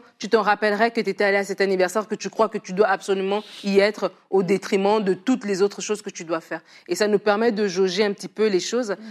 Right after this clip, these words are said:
Speaker 1: mais aussi j'ai envie de parler aux gens, euh, euh, à l'autre côté de la médaille,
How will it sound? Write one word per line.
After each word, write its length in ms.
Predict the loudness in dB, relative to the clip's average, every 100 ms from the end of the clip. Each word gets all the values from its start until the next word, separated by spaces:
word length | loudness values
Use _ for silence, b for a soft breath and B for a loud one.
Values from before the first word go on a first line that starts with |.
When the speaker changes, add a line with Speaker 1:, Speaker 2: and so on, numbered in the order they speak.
| -4
Speaker 1:
mais 140 | 0
aussi 180 | 2 2
j'ai 60 |
envie 160 | 0 0
de 40 |
parler 360 | -2 0 2 2
aux 120 | 2 0
gens, 180 | 0 0
euh, 60 | 0 0 0
euh, 240 | 0 0 -2 0
à 120 | 2
l'autre 240 | 2 2
côté 260 | -2 -2 -2
de 60 | 0
la 100 | 0
médaille, 320 | -2 -4